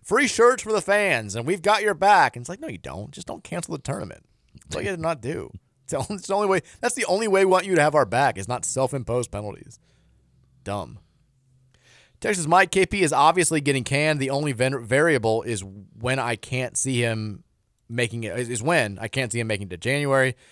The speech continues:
The team has obviously lost all respect for him and quit on him. With that being said, what odds would you give him to win another,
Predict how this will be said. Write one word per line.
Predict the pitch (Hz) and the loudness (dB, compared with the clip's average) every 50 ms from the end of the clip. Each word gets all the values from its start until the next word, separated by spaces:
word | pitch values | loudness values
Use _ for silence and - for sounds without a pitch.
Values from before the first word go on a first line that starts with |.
| _ _ _ | _ _ _
The | - - | -6 -2
team | 135 143 | -2 0
has | 127 113 | 2 4
obviously | 117 120 123 123 110 120 117 | 4 4 4 4 0 -4 -2
lost | 110 110 110 104 - | 0 2 2 2 0
all | 104 98 98 | -2 -4 -4
respect | 95 - - - 113 107 - | -4 -6 -4 -2 -2 -4 -4
for | - - 101 98 98 | -6 -6 -4 -4 -4
him | 98 92 | -6 -8
and | 82 76 | -12 -12
quit | - - 131 127 | -8 -6 -4 -2
on | 120 113 113 | -2 -2 -2
him. | 113 110 107 - _ _ _ _ _ - | -4 -4 -6 -10 _ _ _ _ _ -8
With | 113 107 - | -6 -2 2
that | 147 156 139 143 | 2 2 2 2
being | 147 135 131 113 | -2 -2 -2 -2
said, | - 135 135 127 120 | 0 2 2 2 2
what | 113 127 143 | 2 0 2
odds | - 135 139 139 143 131 123 | 2 4 4 4 4 2 0
would | 123 104 | -4 -4
you | 117 120 | -6 -6
give | 107 101 123 127 113 123 | -4 -2 0 0 0 0
him | 127 123 117 | -2 -4 -4
to | - 117 110 | -4 -6 -6
win | 110 113 127 135 131 | -4 -2 -2 -2 -2
another, | 117 120 117 120 123 123 120 | -2 -2 -2 0 0 0 0